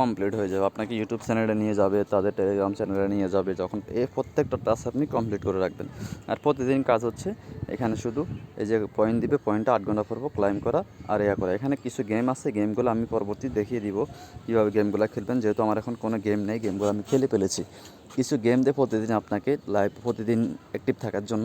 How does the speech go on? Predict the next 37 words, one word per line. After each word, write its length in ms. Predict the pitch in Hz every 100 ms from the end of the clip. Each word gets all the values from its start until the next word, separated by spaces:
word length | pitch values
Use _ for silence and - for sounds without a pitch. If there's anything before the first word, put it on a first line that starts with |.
| 127
গেমগুলো 340 | 113 107 104 113
আপনি 120 | - 113
খেললে 260 | 123 104 120 - - - -
প্রত্যেকটা 360 | 117 - 131 120
গেমে 240 | 110 117
একশো, 240 | 117 104 117
দুশো 240 | 110 110 110
কয়েন 200 | 113 110
করে 180 | 107 110
নিতে 200 | 113 110
পারবেন। 280 | 107 - - - - - 101
এই 80 | 120 127
কয়েনগুলো 360 | 123 131 139
কিন্তু 220 | 135 139
ভ্যালু 360 | 120 107 127 143
অনেক। 300 | 117 104 104 -
তো 120 | 110
যারা 260 | 107 104 120
কাজ 200 | 110 101
করতে 260 | - 117 120 117
চান, 120 | 120
কাজ 180 | 113 107
করার 200 | - 110
ইচ্ছা, 320 | 117 120 - 175 - - - -
এখান 200 | 120 117
থেকে 140 | 123 135
কাজ 80 | 123 -
করে 120 | 135
ভালো 200 | 107 101
একটা 140 | 113 131
প্রফিট 300 | 123 123 -
করতে 220 | 143 - 135
পারবেন, 280 | 131 131 147
সেটা 160 | 117 120
আমি 120 | 113
বলে 180 | 113 113
দিচ্ছি। 320 | 107 98 -